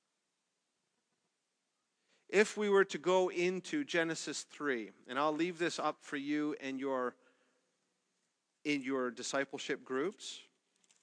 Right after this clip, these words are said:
let me just point out a couple of things. Uh, there's a lot there that I won't be able to get to. But in verse,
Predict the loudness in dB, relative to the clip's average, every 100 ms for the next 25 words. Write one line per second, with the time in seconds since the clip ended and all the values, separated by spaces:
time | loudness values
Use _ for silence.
0 | _ _ _ _ _ -20 -20 _ 0 2
1 | 0 -2 -2 2 2 0 -2 -4 -4 -6
2 | -6 -4 -4 -4 -6 -8 -12 -8 -8 -8
3 | -12 -18 -20 -20 -20 -20 -10 -2 -2 0
4 | 0 0 -2 -2 0 0 -2 -4 -6 -4
5 | -6 -4 -4 -6 -6 -8 -8 -16 _ _
6 | _ _ _ _ _ _ _ _ _ _
7 | _ _ _ _ _ _ 2 2 4 2
8 | 2 -4